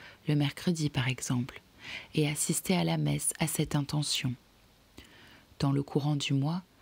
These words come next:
faites célébrer des messes, confessez-vous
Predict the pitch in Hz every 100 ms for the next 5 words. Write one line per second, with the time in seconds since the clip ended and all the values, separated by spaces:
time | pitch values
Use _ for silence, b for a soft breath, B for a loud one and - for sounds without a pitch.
0 | b - - 233 214 - 175 156 151 147
1 | 139 143 135 135 - - - B B B
2 | - - 175 175 175 - 165 143 147